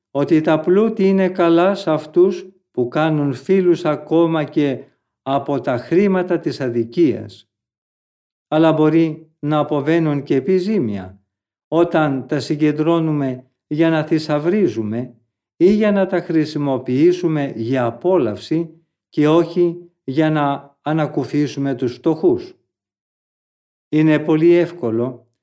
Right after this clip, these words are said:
να αποδειχθεί κατά πόσο η εξουσία και οι τιμές, η φυσική δύναμη και η υγεία είναι παράγοντες που πρέπει να υποβοηθήσουν ή να αποτρέψουν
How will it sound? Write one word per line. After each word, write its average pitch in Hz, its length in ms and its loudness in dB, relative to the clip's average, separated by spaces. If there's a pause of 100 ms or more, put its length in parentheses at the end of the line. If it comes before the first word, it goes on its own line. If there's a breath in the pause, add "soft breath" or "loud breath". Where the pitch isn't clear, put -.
(220)
να 151 160 0
αποδειχθεί 156 720 2
κατά 151 400 -4
πόσο 185 440 2
η 170 120 6
εξουσία 139 680 0
και 131 220 0
οι 127 100 -2
τιμές, 139 680 -4 (760)
η 143 140 0
φυσική 175 520 2
δύναμη 180 520 2
και 170 220 2
η 139 100 2
υγεία 123 720 0 (400)
είναι 170 300 2
παράγοντες 151 960 -2 (280)
που 160 180 2
πρέπει 185 380 2
να 185 140 2
υποβοηθήσουν 175 1200 0 (240)
ή 165 200 4
να 170 160 2
αποτρέψουν 156 1000 -2